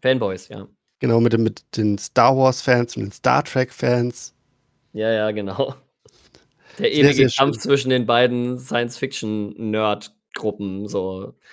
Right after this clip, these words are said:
Speaker 1: Du kannst entweder nur ein, ein, nur eins sein. Entweder du bist Star Trek, du bist ein Trekkie oder du bist irgendwie Star Wars-Fan, so.
Speaker 2: Ich hab beides gesehen.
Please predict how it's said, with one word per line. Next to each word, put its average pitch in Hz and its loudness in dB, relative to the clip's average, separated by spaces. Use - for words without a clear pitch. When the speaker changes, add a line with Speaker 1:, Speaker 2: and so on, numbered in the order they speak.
Speaker 1:
Du 120 -12
kannst - -4
entweder 143 -2
nur 135 2
ein, 147 -2
ein, 135 0
nur 147 4
eins 139 0
sein. 98 -4
Entweder 127 0
du 123 0
bist 120 -4
Star 151 4
Trek, 160 0
du 131 -6
bist 127 -2
ein 123 0
Trekkie 175 2
oder 135 4
du 131 0
bist 131 -6
irgendwie 131 0
Star 127 2
Wars-Fan, 101 -6
so. 113 -10
Speaker 2:
Ich 123 4
hab 110 0
beides 90 -2
gesehen. 90 -8